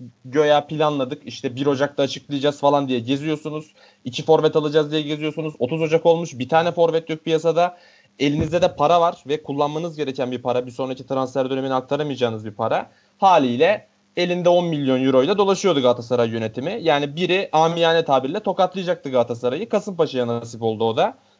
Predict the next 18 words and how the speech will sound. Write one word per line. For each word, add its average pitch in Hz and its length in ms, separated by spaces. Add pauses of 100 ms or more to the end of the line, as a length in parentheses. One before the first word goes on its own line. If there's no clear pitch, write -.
On 160 200
beş 131 180
dakika 127 220
mesafedeki 120 720
kulübe 131 260 (140)
nasip 117 300
oldu. 123 380 (480)
Ee, 113 80 (360)
yani 160 500
biraz 160 380
mecburiyetten 165 580
alınmış 123 360
bir 110 80
transferdi. 120 520
Hani 156 200
yirmi 175 280
tane 170 240
atmış, - 560